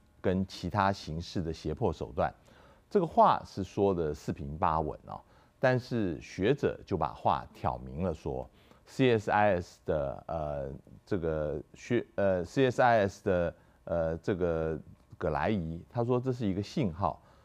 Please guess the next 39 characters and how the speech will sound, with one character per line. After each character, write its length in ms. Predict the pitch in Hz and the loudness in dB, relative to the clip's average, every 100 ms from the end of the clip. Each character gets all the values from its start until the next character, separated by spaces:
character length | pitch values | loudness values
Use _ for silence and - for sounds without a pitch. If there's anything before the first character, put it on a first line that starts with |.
| _ | _
北 140 | - 113 | 2 4
京 140 | 156 | 6
要 120 | 165 | 8
让 240 | 143 127 98 - | 8 6 2 -6
台 240 | - 107 | 2 2
美 180 | 151 90 | 4 0
知 180 | 73 98 | -2 2
道， 240 | 92 76 - | 2 2 2
不 60 | 123 | 6
要 160 | 151 | 6
挑 260 | 131 - 71 | 6 0 -2
战 240 | 78 95 82 | 2 0 0
涉 200 | - 98 | 0 0
及 320 | 78 76 78 - | 0 -8 -6 0
大 140 | 101 | 2
陆 160 | 95 85 | 2 -2
主 240 | - 69 | -6 -10
权 360 | - 78 78 87 | -6 -6 -4 -6
核 220 | - 101 | -2 0
心 240 | 135 139 | 0 0
利 100 | 143 | 0
益， 240 | 117 104 - - _ - | 0 -2 -4 -18 _ -4
也 160 | 104 90 | 0 2
不 100 | 113 | 6
要 340 | 131 113 82 - - | 6 6 2 -8 0
在 180 | 113 | 2
台 220 | 90 92 98 | 2 2 4
湾 180 | 110 | 4
议 60 | 113 | 0
题 140 | - | -6
上 180 | 82 95 | -2 0
面 240 | 90 80 69 | 0 -4 -6
挑 240 | - 78 | -10 -4
战 260 | 104 90 73 71 | 0 0 -2 -8
北 120 | 78 | -8
京 160 | 95 95 | -2 -2
的 80 | |
红 220 | 85 76 87 | -4 -8 -4
线。 240 | 131 | -2